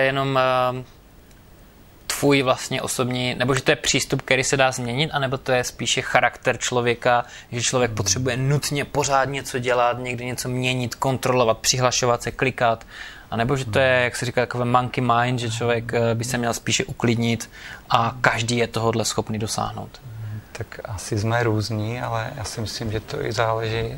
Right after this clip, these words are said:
Speaker 2: na tom, jak vypadá, a, ten zbytek našeho života, kromě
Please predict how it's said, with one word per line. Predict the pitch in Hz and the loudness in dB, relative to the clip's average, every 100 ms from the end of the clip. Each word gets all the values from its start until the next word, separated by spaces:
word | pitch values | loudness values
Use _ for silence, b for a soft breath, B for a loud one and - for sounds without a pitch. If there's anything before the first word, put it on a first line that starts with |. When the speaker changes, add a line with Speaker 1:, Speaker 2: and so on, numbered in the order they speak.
| - | -8
Speaker 2:
na | 117 | -8
tom, | - 120 117 117 127 151 | -4 0 0 0 -4 -8
jak | - 117 | -6 -4
vypadá, | 101 110 - 110 113 117 - B B B B B B - | -2 -2 0 0 2 0 -4 B B B B B B -12
a, | 120 120 113 110 - | -12 -10 -12 -12 -8
ten | 110 110 | -6 -4
zbytek | 107 107 - - 123 - 117 | -2 -2 -2 0 0 0 -2
našeho | 101 - 113 120 | 0 2 4 4
života, | 113 113 120 110 | 4 4 4 0
kromě | - 113 107 107 | -2 -2 -2 -6